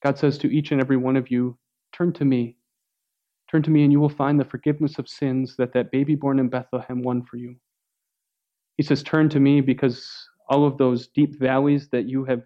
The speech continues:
dug yourself by sinning and sinning and sinning, I've pulled you out of them and I have made them level.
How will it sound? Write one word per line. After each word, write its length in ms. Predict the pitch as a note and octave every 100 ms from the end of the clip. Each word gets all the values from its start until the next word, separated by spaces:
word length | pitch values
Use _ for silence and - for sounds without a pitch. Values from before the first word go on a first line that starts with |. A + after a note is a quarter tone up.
| -
dug 200 | C3+ C#3
yourself 460 | C#3 C3+ C#3 C3+ -
by 100 | A#2+
sinning 600 | B2 - C#3+ D3 D3 D3 C3+
and 100 | A#2+
sinning 460 | - C#3+ D3 C#3
and 160 | B2 A#2+
sinning, 460 | - D3 D3 C#3 _ _ _ _ _ _ _ _
I've 220 | C#3 C#3
pulled 240 | - E3 D#3+
you 80 |
out 160 | C#3 C#3
of 100 | C3+
them 220 | C#3+ C#3
and 80 | A#2+
I 80 | B2
have 180 | B2+ A#2+
made 220 | C3 C3
them 160 | B2+
level. 380 | A#2+ B2 A#2+ B2